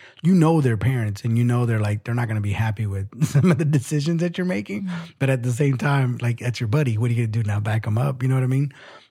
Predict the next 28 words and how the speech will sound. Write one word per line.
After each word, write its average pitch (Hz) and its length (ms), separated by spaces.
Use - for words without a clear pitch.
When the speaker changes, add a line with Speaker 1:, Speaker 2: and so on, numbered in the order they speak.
Speaker 1:
Uh, 117 220
and 123 80
then 131 80
they 135 80
would 131 140
get 127 120
in 120 100
trouble 123 380
and 117 140
you 113 80
would 113 100
have 113 140
to 117 100
sit 113 220
there 113 160
because 110 260
sometimes, 160 400
I 123 60
remember 156 300
this, 110 340
we 131 100
would 160 220
do 147 180
stupid 131 480
things 110 380
all 107 180
the 101 80
time 98 480